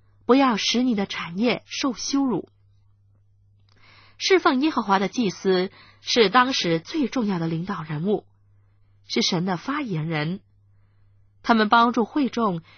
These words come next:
明白敬拜的意义，也知道怎样的遵守神的律法，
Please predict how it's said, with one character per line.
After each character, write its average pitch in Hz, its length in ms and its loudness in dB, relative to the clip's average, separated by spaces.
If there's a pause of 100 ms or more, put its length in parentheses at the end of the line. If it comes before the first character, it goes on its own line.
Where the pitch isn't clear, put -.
(160)
明 196 300 -4
白 190 260 -6
敬 285 300 -4
拜 208 160 -10
的 175 80 -10
意 180 280 -6
义， 165 200 -8 (1080)
也 240 140 2
知 359 220 0
道 262 320 0 (480)
怎 220 300 0
样 294 180 0
的 220 100 -2
遵 339 260 0
守 196 300 -4
神 170 220 -8
的 196 100 -4
律 226 160 2
法， - 300 -10